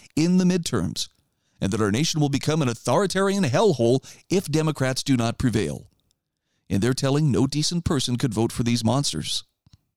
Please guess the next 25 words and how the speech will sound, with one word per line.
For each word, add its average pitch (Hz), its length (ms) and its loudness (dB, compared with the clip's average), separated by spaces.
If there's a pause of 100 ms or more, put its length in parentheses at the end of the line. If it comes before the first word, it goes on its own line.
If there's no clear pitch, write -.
(800)
Well, 104 80 0
this 139 140 0
message 175 320 0
is 113 100 -2
not 135 160 0
just 131 180 -2
false, - 580 -2 (720)
it 135 120 2
is 120 120 0
despicable. - 760 -4 (1300)
It 151 120 0
reflects 165 360 -2
a 123 60 -2
deep 170 260 -8
contempt 160 480 0
for 139 100 -6
the 139 120 0
American 113 400 0
people. - 420 -6 (920)
We're 262 160 4
not 214 160 4
a 185 100 4
nation 156 320 2
of 110 100 -2
haters. 127 480 -4